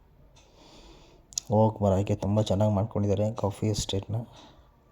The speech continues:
So, ಎಸ್ತ-, ಹೊಸ್ದಾಗೆಲ್ಲ ಯಾರು ನೋಡ್ತಾ ಇರೋ ದಯವಿಟ್ಟು ನನ್ನ ಚಾನಲ್ನ ಸಬ್ಸ್ಕ್ರೈಬ್ ಮಾಡಿ ಪ್ಲೀಸ್, my humble request.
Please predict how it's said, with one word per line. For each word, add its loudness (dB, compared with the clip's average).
So, 2
ಎಸ್ತ-, 0
ಹೊಸ್ದಾಗೆಲ್ಲ 2
ಯಾರು 6
ನೋಡ್ತಾ 0
ಇರೋ 2
ದಯವಿಟ್ಟು 2
ನನ್ನ 4
ಚಾನಲ್ನ 2
ಸಬ್ಸ್ಕ್ರೈಬ್ 0
ಮಾಡಿ 0
ಪ್ಲೀಸ್, -4
my 0
humble 2
request. -10